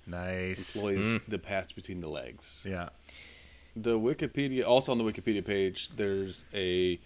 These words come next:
Speaker 2: huge list at the bottom of what the term means in other, like, in, in lots of different countries.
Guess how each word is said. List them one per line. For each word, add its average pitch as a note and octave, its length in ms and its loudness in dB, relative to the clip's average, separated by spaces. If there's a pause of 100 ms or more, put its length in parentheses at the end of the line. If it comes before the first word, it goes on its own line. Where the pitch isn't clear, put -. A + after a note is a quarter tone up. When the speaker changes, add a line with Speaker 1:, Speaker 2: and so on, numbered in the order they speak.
(160)
Speaker 2:
huge E3+ 560 0
list G#2 280 0
at F#2+ 80 -2
the G2 60 -4
bottom F#2+ 560 -2
of F2+ 520 -6
what A2 160 -4
the F2 80 -10
term G#2+ 540 -4 (120)
means G#2 380 -4
in F#2 100 -4
other, F#2 440 -4 (220)
like, A2 140 -4
in, - 160 -6
in F#3 180 -8
lots - 240 -6
of F#2+ 60 -6
different F#2 220 -8
countries. - 500 -6